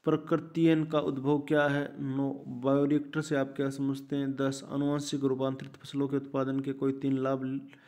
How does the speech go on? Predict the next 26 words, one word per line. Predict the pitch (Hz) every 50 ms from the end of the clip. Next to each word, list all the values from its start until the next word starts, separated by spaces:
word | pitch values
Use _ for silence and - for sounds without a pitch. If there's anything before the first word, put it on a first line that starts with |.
| - - - - - _ _ -
लिखिए। | 135 131 - - 139 139
ग्यारहवाँ, | 139 - - 139 135 123 131 131 131 127
बीटी | 135 147 143 - - 160 156 160 160 - - -
अविशी | 139 135 139 139 135 - - 139
के | - 143 139
रवे | 131 135 139 139 139
कुछ | 139 139 143 135 139 -
जीवाणु | 127 123 127 131 135 139 135
द्वारा | 135 139 135 131
उत्पादित | 131 131 - 131 131 131 131
किए | - - 135 127
जाते | 131 131 127 - 139
हैं, | 139 135
ये | 139 135
रवे | 135 135 135 139
उन्हें | 139 139 139 139 135 131
नुकसान | 127 127 123 - - 139 135 135
क्यों | 135 - 139 135
नहीं | 139 135
पहुंचाते | 135 139 127 123 - 131 127 - 135
हैं? | 131 135 135 - _ _ _ _ _ _ _ _ _ _ _ _ _ _ _ - - _ _ _ _ _ _ - - - - - _ _ _ _ _ _ _ _ _ _ _ _ _ _ _ _ _ _ _ _ _ _ _ _ _ _ _ _ _ _ _ _ _ _ _ _ _ _ _ _ _ -
प्राथमिक | 147 147 147 143 - 151 151 143
उत्पादकता | 147 151 - - 147 135 143 139 139 147 147
को | 139 143
परिभाषित | 139 143 139 135 135 135 135 147 139 -
कीजिए। | - - 143 135 135 143 143 143 - 143 -